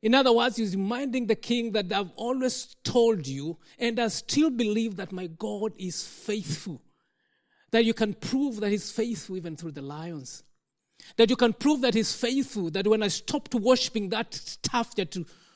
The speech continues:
you had created for yourself, he was still faithful. And today I want to remind us as a church that our God is faithful. Through covid,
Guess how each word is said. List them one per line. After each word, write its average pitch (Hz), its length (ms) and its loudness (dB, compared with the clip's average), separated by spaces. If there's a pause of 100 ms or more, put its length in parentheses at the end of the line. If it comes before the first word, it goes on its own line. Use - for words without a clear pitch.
(100)
you 202 80 0
had 202 180 -4
created 247 520 -2
for 202 80 -2
yourself, 196 760 -8 (3250)
he 165 120 -10
was 175 120 -6
still 175 160 -6
faithful. - 560 -16 (2000)
And 180 120 -4
today 208 300 6
I 214 100 4
want 220 140 2
to 202 80 -4
remind 214 460 0
us 170 200 -2
as 147 100 -6
a 151 60 -4
church 156 400 -8
that - 180 -12 (120)
our 190 220 -6
God 175 320 -6
is 170 180 -4
faithful. 160 560 -10 (1040)
Through 247 180 4
covid, 240 680 4